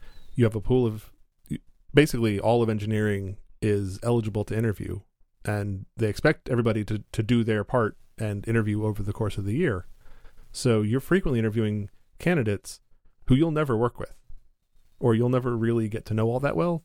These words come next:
that they're for some other team. And you're just needed to assess, you know, particular technical skills. So it is,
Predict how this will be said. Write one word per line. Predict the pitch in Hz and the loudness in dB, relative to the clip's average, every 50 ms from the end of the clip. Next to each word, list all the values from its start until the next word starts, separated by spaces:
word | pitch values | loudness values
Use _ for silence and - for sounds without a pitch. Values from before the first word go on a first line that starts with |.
| - | -6
that | - 110 107 107 | -6 -4 0 0
they're | 110 113 117 | 0 0 0
for | 110 - - 120 | -2 -2 -4 -2
some | - - 127 120 | 0 0 2 2
other | 117 120 117 | 2 0 0
team. | - 139 110 92 85 - - - - - - - - _ - - - - | 0 0 0 -2 -6 -10 -14 -20 -20 -20 -20 -20 -20 _ -20 -12 -6 -4
And | 104 101 98 98 98 98 95 92 110 - - | -4 -4 -2 -4 -6 -6 -8 -8 -10 -10 -6
you're | 120 107 110 | -2 -2 -2
just | 107 117 110 - - - | 0 0 -2 -2 0 0
needed | 117 113 110 113 104 104 - | 0 2 2 2 0 -2 -4
to | - 110 110 107 107 107 101 - - - - _ - - | -2 0 0 2 0 0 -4 -6 -10 -20 -20 _ -8 -4
assess, | 120 113 - - 123 113 113 - - - - - - - - _ _ - | -4 -4 -2 0 0 0 0 0 -2 -4 -6 -12 -16 -20 -20 _ _ -6
you | - 120 | -4 -2
know, | 110 | -2
particular | - - 110 - 127 120 - 127 117 | -2 -2 -2 -2 -2 0 0 0 0
technical | - - - - 104 92 107 | 0 -2 -4 -4 -4 -4 -4
skills. | 101 - - 139 120 - - - - - - - - - - - - - - - - - - - - - - - - - - - | -4 -2 -2 -2 -2 -2 -4 -8 -12 -12 -12 -12 -14 -14 -14 -14 -18 -18 -18 -18 -16 -14 -14 -14 -12 -12 -12 -12 -14 -14 -14 -12
So | - - - 117 107 104 101 98 98 | -6 -2 0 2 2 2 0 0 -2
it | 101 101 98 | -2 -2 0
is, | 104 101 101 98 98 95 87 - - - - - - - - - | 0 0 -2 -2 -2 -4 -6 -8 -10 -12 -12 -12 -14 -14 -14 -16